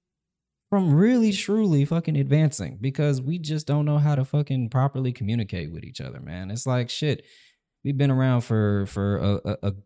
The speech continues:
good time, and fuck, we still don't know how to communicate properly. And there's always gonna be miscommunication. That is normal, and it's okay.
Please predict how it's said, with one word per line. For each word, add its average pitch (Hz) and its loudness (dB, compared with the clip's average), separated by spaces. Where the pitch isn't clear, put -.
good 156 4
time, 110 2
and 104 -2
fuck, 160 0
we 135 2
still 170 0
don't 147 2
know 147 2
how 151 4
to 151 0
communicate 127 0
properly. 85 -8
And 180 -2
there's 214 2
always 220 2
gonna 202 4
be 185 2
miscommunication. 143 2
That 160 4
is 160 4
normal, 127 4
and 117 2
it's 117 0
okay. 117 2